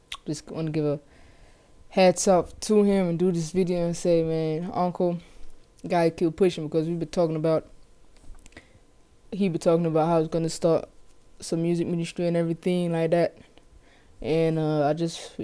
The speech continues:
started some tutorials showing how to mix and record and everything. And I just wanna, um, <laughs> like, uplift you before you started because you, you know what it do. I mean, you, you know what J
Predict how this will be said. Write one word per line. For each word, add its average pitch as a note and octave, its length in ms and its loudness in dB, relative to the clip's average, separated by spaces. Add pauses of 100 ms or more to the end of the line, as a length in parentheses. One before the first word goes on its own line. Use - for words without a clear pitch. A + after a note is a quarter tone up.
started E3 360 -2
some D3 160 -8
tutorials E3+ 800 0
showing D#3+ 380 -4
how D3+ 180 -2
to C3+ 80 -6
mix D3+ 360 -6
and C#3+ 120 -10
record F#3 520 8
and F3+ 120 0
everything. F3 640 -2
And D3 200 -2 (380)
I F3+ 120 4
just F3 220 -2
wanna, D#3+ 360 0 (640)
um, D#3 460 0 (520)
<laughs> - 500 -20
like, D#3 400 0 (220)
uplift F#3 580 4
you F3 220 2
before E3 420 -2
you D#3+ 60 -2
started E3+ 500 2
because D#3 380 -2
you, F3 180 2
you F#3 300 -4
know E3 240 0
what D3+ 260 0
it C#3+ 140 -6
do. D#3 180 0
I D3+ 60 -2
mean, D3+ 260 -6
you, E3+ 200 -6
you F#3+ 100 -6
know F#3 140 0
what D#3 260 -2
J D#3 220 -4